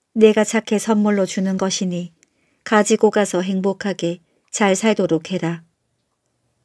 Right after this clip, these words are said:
"그러면 제 소원은 안 들어주시는 겁니까?" "그럴 리가 있겠느냐. 내 소원도 물론 들어줄 것이다. 앞으로 사흘 뒤에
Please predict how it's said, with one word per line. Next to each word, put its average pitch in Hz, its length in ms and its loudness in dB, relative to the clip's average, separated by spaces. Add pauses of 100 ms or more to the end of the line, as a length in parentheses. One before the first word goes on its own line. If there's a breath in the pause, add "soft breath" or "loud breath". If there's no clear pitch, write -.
(280)
"그러면 226 440 4
제 208 200 -4
소원은 202 580 -4 (280)
안 185 200 0
들어주시는 214 640 2
겁니까?" 165 500 -6 (960)
"그럴 214 360 4
리가 220 220 6
있겠느냐. 175 640 -4 (460)
내 208 220 2
소원도 208 460 2
물론 196 300 0
들어줄 185 360 -2
것이다. 180 560 -4 (520)
앞으로 208 420 2
사흘 202 360 0
뒤에 180 360 -4